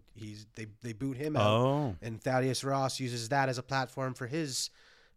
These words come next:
Speaker 1: election campaign.
Speaker 2: Right.
Speaker 1: I don't know, maybe something
Speaker 2: You
Speaker 1: like
Speaker 2: w-,
Speaker 1: that.
Speaker 2: you
Speaker 1: Maybe
Speaker 2: don't
Speaker 1: not
Speaker 2: want
Speaker 1: so,
Speaker 2: this guy as
Speaker 1: maybe
Speaker 2: your
Speaker 1: not so dark.
Speaker 2: president. Yeah, yeah, yeah. You, you know,
Speaker 1: <laughs>
Speaker 2: he's, he, he let the Skrulls invade, and yeah. Yeah, it's
Speaker 1: Yeah, stuff like
Speaker 2: that
Speaker 1: that.
Speaker 2: is
Speaker 1: Yeah, maybe that's the way
Speaker 2: that's
Speaker 1: they
Speaker 2: very
Speaker 1: go. <laughs>
Speaker 2: possible. I see, I, you know, I, it's just like,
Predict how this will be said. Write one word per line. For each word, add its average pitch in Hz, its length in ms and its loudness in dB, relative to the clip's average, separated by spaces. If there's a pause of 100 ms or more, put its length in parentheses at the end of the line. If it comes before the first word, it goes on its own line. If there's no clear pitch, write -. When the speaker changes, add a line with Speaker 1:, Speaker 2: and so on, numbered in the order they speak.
(140)
Speaker 1:
election 135 440 2
campaign. 110 320 2
Speaker 2:
Right. 117 160 10
Speaker 1:
I 131 60 4
don't 139 100 2
know, 113 140 -2
maybe 143 200 4
something 135 240 2
Speaker 2:
You 196 60 8
Speaker 1:
like 220 80 8
Speaker 2:
w-, 180 120 6
Speaker 1:
that. 117 140 4
Speaker 2:
you 117 60 4
Speaker 1:
Maybe 135 100 8
Speaker 2:
don't - 100 10
Speaker 1:
not 156 60 4
Speaker 2:
want 143 100 4
Speaker 1:
so, 156 120 6
Speaker 2:
this 143 160 4
guy 131 160 4
as 113 80 2
Speaker 1:
maybe 320 60 4
Speaker 2:
your 339 80 8
Speaker 1:
not 294 100 6
so - 80 6
dark. 117 100 2
Speaker 2:
president. 117 420 4
Yeah, 147 240 6
yeah, 117 280 6
yeah. 240 140 10
You, 175 160 0
you 160 80 4
know, 117 180 6 (180)
Speaker 1:
<laughs> - 180 4
Speaker 2:
he's, 180 340 -2
he, 208 280 0
he 202 180 -2
let 160 200 6
the 160 80 0
Skrulls 180 460 6
invade, 190 560 6
and 117 240 0
yeah. 104 260 2 (180)
Yeah, 196 240 4
it's 165 80 -2
Speaker 1:
Yeah, 160 240 6
stuff - 280 0
like 160 160 2
Speaker 2:
that 143 160 6
Speaker 1:
that. 190 60 6
Speaker 2:
is 143 200 0
Speaker 1:
Yeah, 147 180 0
maybe 165 200 4
that's 151 300 4
the 135 80 -2
way 131 60 2
Speaker 2:
that's 165 220 10
Speaker 1:
they 120 60 2
Speaker 2:
very 170 160 8
Speaker 1:
go. 170 140 8
<laughs> - 0 -
Speaker 2:
possible. 120 520 6
I 135 180 2
see, 147 220 2
I, 135 260 4 (120)
you 147 80 8
know, 127 140 10
I, 123 200 6
it's 131 160 4
just - 200 0
like, 135 300 6